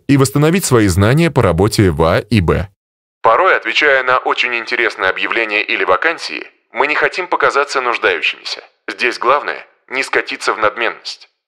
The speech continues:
Отклик на вакансию преподавателя в студию фотографии. Неправильно.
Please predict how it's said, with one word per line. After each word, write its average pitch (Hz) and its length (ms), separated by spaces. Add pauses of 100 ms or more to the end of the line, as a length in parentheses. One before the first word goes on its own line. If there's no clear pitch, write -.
(240)
Отклик 165 420
на 127 80
вакансию 117 500
преподавателя 139 640
в - 60
студию 87 340
фотографии. 98 680 (480)
Неправильно. 85 680